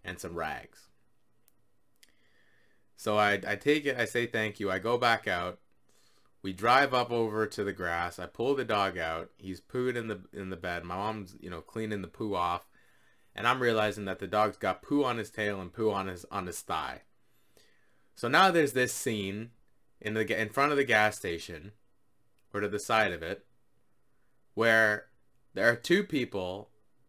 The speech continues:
out with all of the doors to their car open.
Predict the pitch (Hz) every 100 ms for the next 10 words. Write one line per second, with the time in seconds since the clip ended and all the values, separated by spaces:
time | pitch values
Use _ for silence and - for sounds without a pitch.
0 | _ _ _ - 110 95 - 92 98 -
1 | - 123 175 175 156 123 131 143 135 -
2 | 120 117 110 120 110 - 113 104 85 80
3 | 95